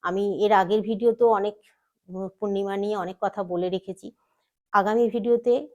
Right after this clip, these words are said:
আর যদি সম্ভব হয় আমার আর ভিডিও দেয়া, তাহলে আগামী, উম, কাল পরশু আর একটা ভিডিও দিয়ে দেব,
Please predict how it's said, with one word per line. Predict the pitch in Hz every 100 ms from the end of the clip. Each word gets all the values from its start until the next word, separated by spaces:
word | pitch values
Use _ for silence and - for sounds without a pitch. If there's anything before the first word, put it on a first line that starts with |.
| _
আর | - 196
যদি | 190 214 247
সম্ভব | 240 226 233 233
হয় | 240
আমার | 233 202 214
আর | 208 202
ভিডিও | 196 202 214
দেয়া, | 202 226
তাহলে | 214 196 196 -
আগামী, | 185 170 175 175 180 185 _ _ _ -
উম, | 170 175 175
কাল | 170 202 185 180 175 175
পরশু | 190 190 208 190
আর | 170
একটা | 185 - 175
ভিডিও | 190 170 175
দিয়ে | 175 202 196
দেব, | 175 190